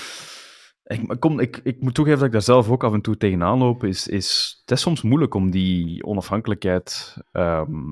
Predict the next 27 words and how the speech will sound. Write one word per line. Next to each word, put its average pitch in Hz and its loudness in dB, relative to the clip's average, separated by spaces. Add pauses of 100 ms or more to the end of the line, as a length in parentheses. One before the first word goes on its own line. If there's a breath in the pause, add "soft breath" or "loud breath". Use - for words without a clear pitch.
(880)
te 101 -4
waarborgen 87 2
en 87 2
ervoor 87 0
te 85 -8
zorgen 90 0
dat 85 -4
je 85 -8
niet 104 -2
echt - -6
hard 98 0
wordt 92 -4
aangestuurd 95 -4
op 82 -10
het - -12
geven 92 2
van 85 -2
een 87 0
bepaald 90 0
resultaat. 87 -4 (640 loud breath)
Dat 87 -4
is, - -4
eh, 80 -2 (100)
is - -16
niet 170 2
altijd 123 -2
evident. 98 -2